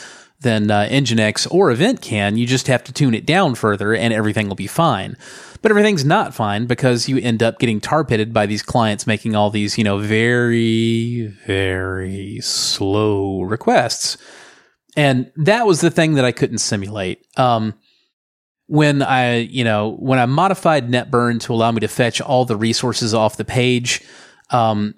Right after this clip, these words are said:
the Apache pre-fork was still turning over all those individual requests quicker, where it would have really, f-, you know, fallen over had I had some way to simulate it. If I had been able to make Netburn say,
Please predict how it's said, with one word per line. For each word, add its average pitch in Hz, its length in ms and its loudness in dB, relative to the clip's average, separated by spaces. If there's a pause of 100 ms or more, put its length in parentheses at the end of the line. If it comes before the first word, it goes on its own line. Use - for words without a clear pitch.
the 123 580 2
Apache 156 440 0
pre-fork 143 600 0
was 120 120 -2
still 151 340 0
turning 127 320 0
over 127 280 2
all 120 220 0
those 120 220 0
individual 123 580 0
requests 113 560 0
quicker, 190 540 -2 (540)
where 131 360 4
it 135 240 0
would 147 220 2
have 127 260 0
really, 139 380 2
f-, - 260 -10 (180)
you 135 120 0
know, 104 160 2
fallen 127 360 2
over 110 280 2
had 123 180 0
I 113 100 0
had 127 280 -2
some 135 160 -2
way 113 100 2
to 101 80 -2
simulate 123 500 0
it. 101 120 -4
If - 180 -4
I 147 120 2
had 143 140 0
been 131 120 0
able 123 240 0
to 113 100 2
make 127 380 0
Netburn 117 580 0
say, 107 420 0